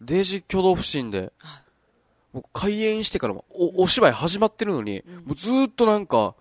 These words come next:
Speaker 1: 芝居に集中してないで、ずーっとキョロキョロしたりとか。
Speaker 2: え、こう、あ、こう、こう、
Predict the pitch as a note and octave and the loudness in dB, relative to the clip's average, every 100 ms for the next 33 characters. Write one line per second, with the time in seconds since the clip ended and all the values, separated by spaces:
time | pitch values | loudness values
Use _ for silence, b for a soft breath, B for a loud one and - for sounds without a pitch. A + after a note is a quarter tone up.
0 | _ _ - F#3+ G#3+ G#3+ - G#3 - G3+ | _ _ -6 0 2 2 0 -2 -4 -6
1 | F3 G#2+ F#2+ C#3 G#3 - - G#3 G3+ C3 | -6 -6 -6 -4 -4 -4 0 2 2 -2
2 | A2+ G#2+ F#2 - F#2+ F#2 - A3 A3 A#3+ | -6 -8 -12 -10 -8 -8 -12 -16 -16 -12
3 | A3 A3 G3+ A#3+ A3 B3 F#3+ - | -6 -6 -6 -12 -8 -8 -8 -12